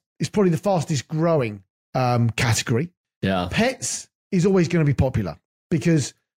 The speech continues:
Speaker 1: people spend more money on their pets in certain countries in Europe. So the U K, definitely. Germany, definitely. France, definitely. But some of the more Eastern European countries,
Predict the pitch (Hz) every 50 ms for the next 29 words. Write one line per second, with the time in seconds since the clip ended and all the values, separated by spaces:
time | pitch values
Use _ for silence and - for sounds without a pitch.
0 | _ _ - 185 202 165 208 165 - - 185 170 165 170 185 185 180 175 175 160
1 | 156 160 151 151 147 139 - - 131 127 123 - - - - - _ _ _ _
2 | _ _ - 175 165 143 - - - - 208 202 202 185 185 - 202 175 - 165
3 | 170 160 147 - 160 151 127 156 151 147 143 147 127 117 104 98 - _ _ _
4 | _ _ - - 175 160 151 143 151 147 180 202 170 - 165 170 147 131 113 104
5 | _ _ _ _ _ - 147 131 - 135 117 98 92 92 _ _ _ _ _ _
6 | - 180 196 196 190 175 151 135 123 120 110 107 _ _ _ - 170 147 135 139
7 | 127 120 110 104 - _ _ _ _ _ _ - 202 196 180 160 139 127 113 -
8 | _ 180 160 143 147 147 123 110 104 - _ _ _ _ _ - 180 143 - 220
9 | 233 226 185 170 214 208 190 196 196 185 190 - - - 214 170 - - 196 180
10 | 175 165 180 175 175 170 175 - 254 269 254 185 147 123 - 139 135 123 117 -
11 | 127 123 151 170 -